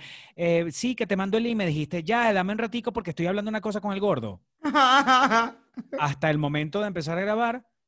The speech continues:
Speaker 1: yo estuve viendo a Osmi de Jesús.
Speaker 2: ¿Cuánto tiempo? Más o menos, como unos veinte minutos, treinta minutos.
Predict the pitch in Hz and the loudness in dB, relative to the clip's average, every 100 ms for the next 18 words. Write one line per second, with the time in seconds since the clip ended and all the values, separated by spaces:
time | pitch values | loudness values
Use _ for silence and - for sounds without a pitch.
0 | _ _ 120 117 190 233 277 - _ _ | _ _ -4 4 6 6 2 -6 _ _
1 | - 147 277 139 143 135 135 135 135 123 | -6 -4 0 0 0 -2 -4 -6 -6 -6
2 | 113 113 95 85 - - - - _ - | -6 -6 -10 -16 -18 -18 -18 -20 _ -20
3 | _ - _ - _ _ _ _ _ _ | _ -20 _ -20 _ _ _ _ _ _
4 | _ _ - 302 277 294 294 285 240 233 | _ _ 2 4 6 2 2 2 2 2
5 | 233 240 254 247 233 214 208 226 254 262 | 4 4 4 0 0 0 0 2 2 2
6 | 247 262 214 208 220 202 190 196 190 214 | 0 -4 -2 0 0 0 0 0 0 0
7 | 190 185 175 170 | 0 -2 -2 -6